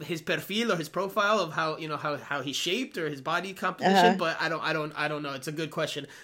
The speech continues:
Speaker 1: We definitely need to ask to find the answer to, to that one. But with that penalty kick that he scored came one of two controversial plays in this one. Two plays that Toronto F C went to the referee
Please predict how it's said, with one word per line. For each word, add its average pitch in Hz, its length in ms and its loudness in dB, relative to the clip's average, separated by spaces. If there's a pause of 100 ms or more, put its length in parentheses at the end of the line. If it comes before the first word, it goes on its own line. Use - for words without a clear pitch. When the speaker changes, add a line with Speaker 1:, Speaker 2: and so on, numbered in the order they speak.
Speaker 1:
We 170 120 -2
definitely 156 380 -2
need 147 140 -8
to 143 80 -6
ask 139 400 -4 (260)
to 156 80 -8
find 143 300 -4
the 139 120 -6
answer 131 260 -8
to, 131 240 -10
to 139 280 -8
that 131 300 -4
one. 123 260 -6 (320)
But 214 260 10 (360)
with 233 300 4
that 214 260 2
penalty 165 380 -2
kick 151 320 -4
that 151 100 -4
he 160 140 -10
scored 156 500 0 (180)
came 165 300 -4
one 196 240 2
of 208 100 -2
two 233 160 -2
controversial 175 640 -2
plays 151 380 -2
in 139 300 -8
this 135 220 -8
one. 113 160 -16 (300)
Two 196 180 -6
plays 196 240 0
that 185 120 -4
Toronto 185 400 -2
F 185 120 0
C 180 540 -2 (260)
went 180 220 0
to 226 80 4
the 202 100 4
referee 170 680 -2